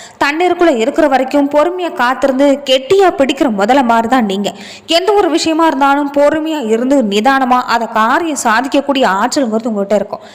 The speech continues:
நிதானம், பொறுமை, யதார்த்தம், நேர்மை, உண்மை, உழைப்பு, இது எல்லாமே உங்ககிட்ட இருக்கும். அடுத்தவங்க சொல்றத காது கேட்டு, கேட்டுக்கிறது குறைவு, ஆனா கேட்கறது நல்லதுதான். யாரோ ஒருத்தர் சந்திக்கிறது பார்த்தீங்கன்னா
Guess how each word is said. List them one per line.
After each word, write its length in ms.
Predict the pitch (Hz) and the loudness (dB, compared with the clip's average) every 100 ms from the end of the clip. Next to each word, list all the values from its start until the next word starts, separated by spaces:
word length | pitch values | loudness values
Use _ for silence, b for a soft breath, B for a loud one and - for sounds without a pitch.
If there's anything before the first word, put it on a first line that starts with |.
| B B | B B
நிதானம், 520 | 277 285 285 277 269 | -2 0 0 -2 -2
பொறுமை, 440 | 277 277 262 269 247 | 0 0 2 0 2
யதார்த்தம், 580 | 247 269 269 269 262 226 | 0 0 -2 0 -2 0
நேர்மை, 420 | 226 262 262 269 | 0 0 2 2
உண்மை, 480 | 240 233 269 269 269 | 2 0 0 2 2
உழைப்பு, 580 | 226 262 277 277 277 - | 2 2 0 0 -2 0
இது 220 | 294 285 | 0 2
எல்லாமே 400 | 233 254 311 330 | 2 2 2 2
உங்ககிட்ட 320 | 285 208 208 | 0 -2 -2
இருக்கும். 240 | 202 - - B B B | -2 -2 -14 B B B
அடுத்தவங்க 420 | 294 - 415 381 | -2 0 0 0
சொல்றத 380 | 330 320 285 285 | 0 0 0 0
காது 400 | 285 247 339 359 | 2 0 0 -2
கேட்டு, 360 | 349 311 311 294 - | 0 -2 -2 -8 -6
கேட்டுக்கிறது 520 | 277 294 294 233 220 - | -2 -2 -2 -4 -4 -2
குறைவு, 340 | 208 202 202 - B B | -2 -2 -4 -8 B B
ஆனா 300 | 254 269 277 254 | -2 0 0 -4
கேட்கறது 540 | 254 254 262 277 247 | -2 -4 0 -2 0
நல்லதுதான். 580 | 214 196 196 - 202 - B B B _ - | -2 -2 -2 -2 -4 -4 B B B _ -4
யாரோ 360 | 240 240 262 311 311 | 0 2 2 2 0
ஒருத்தர் 260 | 294 294 302 302 | -2 0 -2 0
சந்திக்கிறது 560 | 254 269 262 - 269 233 | 0 0 -2 -2 -2 0
பார்த்தீங்கன்னா 460 | 233 240 247 240 | -2 0 -2 0